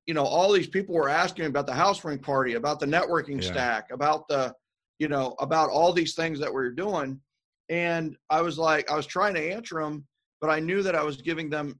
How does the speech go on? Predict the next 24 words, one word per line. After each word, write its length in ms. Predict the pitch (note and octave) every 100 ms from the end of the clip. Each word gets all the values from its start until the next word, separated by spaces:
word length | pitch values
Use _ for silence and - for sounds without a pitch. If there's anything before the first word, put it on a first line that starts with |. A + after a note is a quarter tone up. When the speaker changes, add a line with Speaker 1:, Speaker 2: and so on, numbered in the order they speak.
| -
Speaker 1:
a, 480 | D#3+ F#3+ F#3 F3 E3 _ _
an 200 | D#3 F#3
answer, 680 | D#3+ C#3+ C#3 C3+ C#3 C#3+ C#3 _ C#3
not 280 | D#3 D#3 - _ _ B2 G#2+
the 460 | D#3+ E3 C#3+ A2+ - _ C3
answer. 440 | C3 A#2 - G#2
Speaker 2:
Mm-hmm. 340 | F#2+ D2 D2 C2+ _ -
Speaker 1:
And 300 | F3 E3+ D#3+
so 360 | - F#3 F3 -
I 100 | D3
was 120 | E3+ D#3
like, 260 | D#3 -
"Man, 200 | D#3+ E3+
I 60 | D3+
really 300 | D3 D#3+ D#3+
need 140 | D3
to 80 | C3+
write 220 | C3 B2
a 40 | A2+
book." 280 | A#2+ G#2 - _ _ _ _ -
And 220 | D3+ C#3+
for 80 | D3+
two 240 | - G#3+
years, 680 | F#3+ F#3 F3 C#3+ C#3 C#3